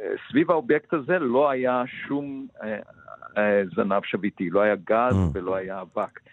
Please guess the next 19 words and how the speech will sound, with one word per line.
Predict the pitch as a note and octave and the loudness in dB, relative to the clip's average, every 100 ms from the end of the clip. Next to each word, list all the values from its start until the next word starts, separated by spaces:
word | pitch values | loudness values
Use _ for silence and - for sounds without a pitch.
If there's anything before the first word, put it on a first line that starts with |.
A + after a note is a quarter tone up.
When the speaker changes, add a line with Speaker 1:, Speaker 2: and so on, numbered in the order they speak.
| - _ | -20 _
Speaker 1:
אז | - | -2
היה | B2 | -2
ברור | B2+ D3 C#3+ A2 | 0 -2 -2 -4
חד | - G3+ | -4 -2
משמעית, | G#3 F#3 D#3 C3+ G#2 G#2+ | -4 -4 -4 -4 -6 -4
מעל, | A2 B2+ C3+ - | -2 -2 -6 -12
אה, | - G2 - - | -16 -16 -12 -10
לכל | - - D3 - | -4 -2 -2 -2
ספק, | C#3+ - C#3 A#2+ _ - _ | -4 2 0 0 _ -20 _
שהוא | - B2+ A#2 | -4 -2 2
לא | C#3 | 2
כמו | - A#2+ | 0 -6
שביט | A#2 A#2+ F2 A2+ - | -4 -10 -6 -8 -4
במערכת | G2+ G2 F#2 - | -4 -4 -8 -14
השמש. | - D#2 - - - - - | -18 -16 -16 -18 -20 -20 -16
זו | F#2 D3+ | 0 2
עובדה | C3 A2 A#2 | 2 2 2
מספר | A#2+ - A2 G#2 | 0 -2 -4 -4
אחת. | - - | -8 -8